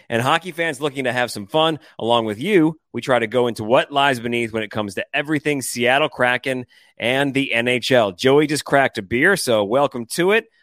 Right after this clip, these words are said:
I'm pretty pumped, and we have regular season hockey to talk about. We will discuss the good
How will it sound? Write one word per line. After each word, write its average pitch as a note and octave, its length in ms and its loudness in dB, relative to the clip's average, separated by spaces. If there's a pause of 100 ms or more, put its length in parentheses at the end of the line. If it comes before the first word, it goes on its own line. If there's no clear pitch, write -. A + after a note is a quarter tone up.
(100)
I'm A#2 160 -6
pretty C3 240 -2
pumped, A3 460 -2 (340)
and G#3 460 2
we D#3+ 160 0
have F3+ 360 0
regular D#3 500 -2
season D3 640 -4 (100)
hockey C3 540 -2
to A2+ 140 -10
talk B2 340 -4
about. G#2 340 -2 (400)
We C3+ 180 2
will E3 120 2
discuss D3 720 2
the D3 180 4
good E3 540 2